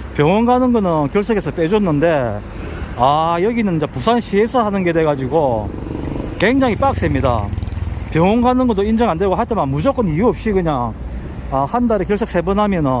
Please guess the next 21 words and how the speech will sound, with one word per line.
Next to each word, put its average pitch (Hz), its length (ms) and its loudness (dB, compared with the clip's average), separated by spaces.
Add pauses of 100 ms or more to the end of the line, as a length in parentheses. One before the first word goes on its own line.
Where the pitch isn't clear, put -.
(500)
아, 120 600 -2
퇴학당하고, 170 880 0 (580)
그러고 139 760 2
결석 185 320 0
두 151 140 0
번까지는 196 920 0
수당 180 380 -2
나오고, 135 420 0 (520)
어, 123 340 0
두 143 100 0
번 196 260 0
그렇게 151 260 -4 (500)
그 139 500 0 (680)
백 240 200 0
프로, 165 320 0 (400)
구십 269 260 0
프로 262 220 2
이상 220 260 -2
출석하면은 214 880 0 (600)
그 151 720 0
수당이 226 680 0